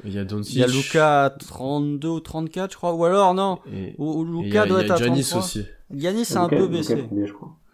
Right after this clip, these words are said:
Speaker 2: Luka est
Speaker 3: Ouais.
Speaker 2: premier, je crois qu'il est à trente-trois points de moyenne, euh, Luka. Euh, ça va être difficile de déloger Luka Doncic, qui a un, un taux d'usage absolument indécent. Euh,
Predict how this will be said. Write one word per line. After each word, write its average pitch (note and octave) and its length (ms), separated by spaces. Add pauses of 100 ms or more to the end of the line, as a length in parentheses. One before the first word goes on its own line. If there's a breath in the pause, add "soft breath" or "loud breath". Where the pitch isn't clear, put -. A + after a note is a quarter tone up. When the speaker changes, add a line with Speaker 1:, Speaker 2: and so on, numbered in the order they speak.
(160 soft breath)
Speaker 2:
Luka C3+ 260
est E3 40
Speaker 3:
Ouais. - 80
Speaker 2:
premier, D3 220
je - 80
crois D3+ 100
qu'il C#3+ 180
est C#3 40
à C3 80
trente-trois C3+ 340
points B2 180
de B2 60
moyenne, A#2+ 380
euh, G#2+ 180
Luka. C3 340 (440 loud breath)
Euh, G#2+ 320
ça C3 200
va C3 120
être C3+ 80
difficile D3+ 520
de D3+ 120
déloger C#3 440
Luka C3+ 280
Doncic, C3 500
qui - 80
a A#2+ 60
un, A2+ 260
un A#2+ 60
taux B2+ 180
d'usage B2+ 480
absolument A#2 560
indécent. B2+ 480 (540 soft breath)
Euh, G#2 1080